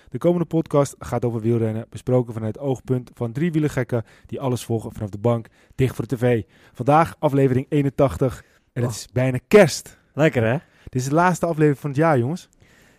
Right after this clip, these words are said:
Speaker 2: Ja, het enige wat ik dan denk, bijna kerst, dan is het veel te lang geleden dat we een podcast hebben opgenomen.
Speaker 1: Nou, voor een aantal weken, maar je moet soms ook
Speaker 2: Ja.
Speaker 1: af en toe eventjes, eh, eventjes, eh, ribben de bie gaan, zoals de
Speaker 2: Ja,
Speaker 1: Belgen
Speaker 2: dat
Speaker 1: zeggen.
Speaker 2: precies.
Speaker 1: En eventjes, eh, een beetje genieten van andere dingen, toch?
Speaker 2: Ja.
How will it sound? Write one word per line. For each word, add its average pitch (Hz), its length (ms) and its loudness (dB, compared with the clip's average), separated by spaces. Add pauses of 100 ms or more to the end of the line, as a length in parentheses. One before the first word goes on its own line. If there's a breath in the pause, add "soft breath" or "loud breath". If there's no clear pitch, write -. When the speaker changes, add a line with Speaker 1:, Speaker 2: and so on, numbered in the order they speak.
(120)
Speaker 2:
Ja, 139 200 0
het 117 160 -2
enige 139 320 -2
wat 135 120 2
ik 147 120 -2
dan 151 160 2
denk, 147 260 0
bijna 135 240 2
kerst, 156 300 0
dan 120 100 -4
is 117 80 -6
het 139 120 -8
veel 254 180 -8
te - 120 -8
lang 147 200 0
geleden 156 360 4
dat 151 160 0
we 147 80 -6
een 147 120 -8
podcast - 300 -8
hebben 160 180 -4
opgenomen. 110 520 -4
Speaker 1:
Nou, 269 340 2
voor 143 120 0
een 135 80 0
aantal 127 220 -2
weken, 139 320 2
maar 131 120 2
je 135 100 0
moet 156 140 -2
soms 180 160 -10
ook 170 100 4
Speaker 2:
Ja. 170 60 6
Speaker 1:
af 165 80 6
en 156 60 -10
toe 156 140 4
eventjes, 151 400 -2
eh, 135 260 0 (460 soft breath)
eventjes, 127 480 -8
eh, 120 120 0 (340 soft breath)
ribben 139 380 0
de 127 100 -4
bie 127 220 -4
gaan, 113 300 -4
zoals 117 180 -4
de 117 60 -4
Speaker 2:
Ja, - 60 -6
Speaker 1:
Belgen 120 160 2
Speaker 2:
dat 95 100 -2
Speaker 1:
zeggen. 120 280 -2
Speaker 2:
precies. 123 220 -4
Speaker 1:
En 127 60 0
eventjes, 135 360 -6
eh, 123 180 2
een 123 100 0
beetje 127 240 -4
genieten 131 300 -8
van 127 100 -6
andere 165 240 -6
dingen, 123 220 -6
toch? 120 140 -4
Speaker 2:
Ja. 120 240 -4